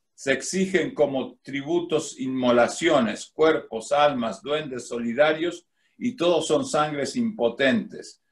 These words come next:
poniendo por caso los horrores de Auschwitz, de Hebrón, del Salvador, entre otros". Finaliza su concepto con estas atroces y puntuales palabras.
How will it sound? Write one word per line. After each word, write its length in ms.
poniendo 520
por 240
caso 600
los 220
horrores 420
de 220
Auschwitz, 640
de 320
Hebrón, 600
del 180
Salvador, 600
entre 340
otros". 540
Finaliza 580
su 200
concepto 560
con 220
estas 320
atroces 640
y 80
puntuales 640
palabras. 720